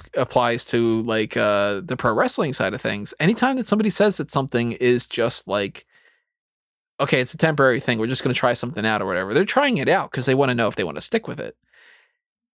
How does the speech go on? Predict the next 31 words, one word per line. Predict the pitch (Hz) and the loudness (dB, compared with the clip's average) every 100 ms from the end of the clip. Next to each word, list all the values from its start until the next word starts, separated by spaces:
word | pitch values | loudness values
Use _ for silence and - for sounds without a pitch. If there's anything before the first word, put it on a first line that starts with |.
| _ _ _ 143 | _ _ _ 0
Big | 170 185 | 2 2
E | 147 180 220 220 _ _ _ _ | 0 2 0 -2 _ _ _ _
not | 127 131 147 | -2 0 2
having | 139 147 147 151 147 139 123 | 2 2 2 0 0 0 2
New | 131 131 131 | 4 4 4
Day | 135 | 2
music | 123 120 123 156 | 2 0 0 0
anymore | 165 165 196 220 208 | 4 4 6 4 4
means | 131 131 127 127 123 - | 4 4 4 2 0 -4
this | 156 123 185 | -2 2 2
is | 285 170 | 0 -2
them | 143 143 | 0 0
going, | 135 127 117 | 2 2 0
"Look, | 120 131 - | 0 0 2
we | 156 | 2
actually | - 160 - 147 | 2 0 0 -2
don't | 131 131 123 | 0 0 2
want | 135 | 0
him | 135 123 | 2 0
to | |
be | 117 | 0
a | 101 | -2
part | 104 90 | 0 -2
of | |
New | 90 | -4
Day. | 73 65 - _ _ _ _ _ _ _ _ _ _ _ _ _ _ | -6 -6 -8 _ _ _ _ _ _ _ _ _ _ _ _ _ _
We're | 190 269 147 175 | 2 4 6 4
pushing | - - 180 147 131 | 2 0 0 0 0
this | 117 104 | 0 0
far | - - 107 120 | -2 0 2 2
enough | 131 95 92 - - | 0 0 -2 -6 -16